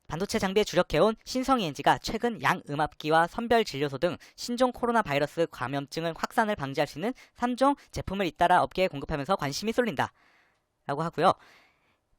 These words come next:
양압기는 밀폐된 공간의 압력을 높게 유지해 외부 바이러스가 내부로 들어오지 못하도록 하는 장비다.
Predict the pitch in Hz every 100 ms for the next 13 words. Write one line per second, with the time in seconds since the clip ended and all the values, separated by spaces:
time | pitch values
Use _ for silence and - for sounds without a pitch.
0 | - 135 175 247 - 190 180 175 101 _
1 | - 190 220 240 226 240 - 143 151 165
2 | 123 143 151 208 127 _ - 214 127 -
3 | 156 208 - 139 220 185 135 170 151 -
4 | 180 143 123 135 190 226 160 214 226 233
5 | 175 190 175 175 220 - 240 247 139 131
6 | - 147